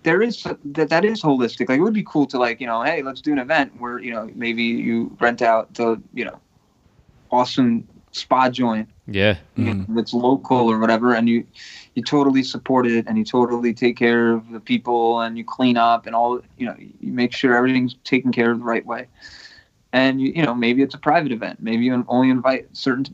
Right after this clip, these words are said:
Speaker 1: people types, but
Speaker 3: Mm-hmm.
Speaker 1: you
Speaker 2: Yeah.
Speaker 1: know, um, you know, could, could be kind of like another cool approach at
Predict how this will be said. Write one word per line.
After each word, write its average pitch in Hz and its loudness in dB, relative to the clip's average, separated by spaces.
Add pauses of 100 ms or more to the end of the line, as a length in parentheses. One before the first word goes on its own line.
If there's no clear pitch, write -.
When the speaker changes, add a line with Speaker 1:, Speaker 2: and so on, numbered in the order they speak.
Speaker 1:
people 143 0
types, - -4
but 120 2
Speaker 3:
Mm-hmm. 110 -2
Speaker 1:
you 101 2
Speaker 2:
Yeah. 101 4
Speaker 1:
know, 131 0 (200)
um, 120 0 (880)
you 147 -2
know, 123 2 (120)
could, 156 0 (140)
could 165 0
be 156 2
kind 135 0
of 123 0
like 123 2
another 120 0
cool 135 2
approach 123 0
at 117 -8